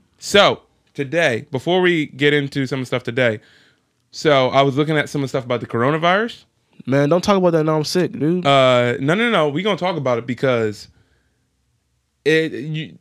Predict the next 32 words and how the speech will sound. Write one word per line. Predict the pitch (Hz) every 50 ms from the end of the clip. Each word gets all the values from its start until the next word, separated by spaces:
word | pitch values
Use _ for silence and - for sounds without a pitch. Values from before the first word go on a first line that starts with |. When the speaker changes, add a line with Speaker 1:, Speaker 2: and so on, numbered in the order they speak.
| -
Speaker 1:
it's | - 165 165 156
no | 208 208 208
more. | 208 202 196
It's | 156 160 147
not | 196 226 202
a | 160
joking | 147 165 160 135 139 127
matter | 131 131 123 117 110
<laughs> |
any, | 107 - - - - 226 -
anymore. | 139 143 135 123 123 117 113 113 98 78 57 - _ _ _ _ _ _ _ _ _ _ _ -
This | 135 196 226 220 -
here | - 185 185 156 139 131
is | 107 120
real. | 123 113 110 160 214 - 135 110 - 110 117 - 107 - - - - -
Speaker 2:
Oh | 139 139 131 120 113
gosh. | 113 120 131 143 143 107 92 95 113 - -
Speaker 1:
Uh, | 143 139 139 139 139 135 131 131 127 123 113 - _ _ _ _ _ _ _ _ _ _ _ _
as | - 151 156 147 151
of | 131 113 120
right | 139 160 208 277 -
now, | 143 156 156 135 120 117 110 117 147 220 254 _ _ _ _ _ _ _ _ _ _ _ _ _ _ _ _ _ _ _ _ _ _ _ _ _ _ _ _ _ _ -
it, | 165 165 170 165
and | 165 160 160
it | 151 147
keep, | - 226 208 -
you | 120 135 147 139
know, | 127 123 120
it | 117
keeps | - 175 165 127
escalating, | - 135 131 127 - - 135 123 120 120 117
escalating, | 117 113 117 - 117 113 110 110 107